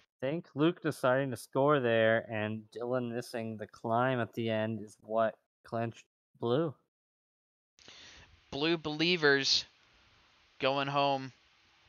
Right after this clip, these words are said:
Speaker 2: with some power cells in their pockets.
Speaker 1: And Luke very happy with that one, getting out of the demotion zone.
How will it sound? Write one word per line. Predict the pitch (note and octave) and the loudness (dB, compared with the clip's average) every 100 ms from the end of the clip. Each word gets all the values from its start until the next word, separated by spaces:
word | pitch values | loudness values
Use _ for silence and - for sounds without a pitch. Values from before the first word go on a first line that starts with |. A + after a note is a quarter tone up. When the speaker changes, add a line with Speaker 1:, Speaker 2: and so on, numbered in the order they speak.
| _ C3 | _ -6
Speaker 2:
with | C3+ | -2
some | - C#3 | 0 0
power | B2 C3+ C#3 | 4 4 4
cells | C3 C3+ C3 C3+ | 4 2 2 -2
in | C3 | -4
their | B2+ | 0
pockets. | C#3+ C#3 C3+ A2 - - - _ _ _ _ _ _ _ _ _ _ _ _ _ _ _ _ _ - | 4 4 4 -2 -4 -8 -8 _ _ _ _ _ _ _ _ _ _ _ _ _ _ _ _ _ -10
Speaker 1:
And | B2 A2+ | -8 -2
Luke | C3+ D3+ | -2 -2
very | A#2+ A#2 A2 A#2+ D3 C#3 | -4 -8 -2 2 2 0
happy | C3 C#3 C3 | 0 -2 -2
with | A#2 A2 | -4 -2
that | G#2+ A2 | -4 -4
one, | A2+ A2+ A2 A#2+ - _ _ _ _ - D3+ - | -4 -4 -4 -8 -16 _ _ _ _ -20 -10 -4
getting | C3+ C3+ - | -2 -2 -2
out | A#2 C#3 - | 2 2 2
of | C3 C3+ B2 A#2+ | 2 2 0 -4
the | B2+ C3 C3+ C3+ B2+ - | -2 0 -2 -4 -6 -6
demotion | B2+ C#3+ F#3+ C3 A2+ | 0 0 0 -2 -4
zone. | G#2+ G2 G2+ | -2 -4 -6